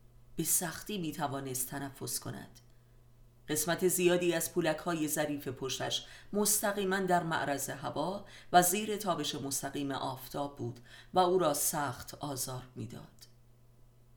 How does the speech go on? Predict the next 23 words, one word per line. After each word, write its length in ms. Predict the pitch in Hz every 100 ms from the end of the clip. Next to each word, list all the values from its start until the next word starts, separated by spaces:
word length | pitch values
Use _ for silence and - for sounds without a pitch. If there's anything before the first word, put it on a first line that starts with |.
| - - -
باز 320 | - 202 175 -
دوباره 380 | 156 160 151
نظری 460 | 156 143 143 147 143
به 120 | 143
گذشته‌اش 760 | 139 143 139 139 - 143 127 - - - -
و 100 | 233
تجربیات 760 | 233 208 202 185 190 175 156
و 40 | 175
اندوخته‌های 840 | 156 180 165 156 175 170 160 139
فکریش 640 | 139 147 - 180 160 135 -
کرد 420 | 123 - - - - - - - -
تا 120 | 139
شاید 440 | 143 151 160 175 175 - - -
با 220 | 180 180
رجوع 420 | 175 165 180 165
به 80 | 147
آنها 400 | 147 139 - 147
بتواند 680 | 147 151 180 175 196 214 214 - - -
راه 360 | 160 175 170 175
حلی 480 | 190 214 185 160
برای 560 | 151 151 143 127 135 127
نجات 400 | 127 135 131 -
بیابد. 440 | - 147 - -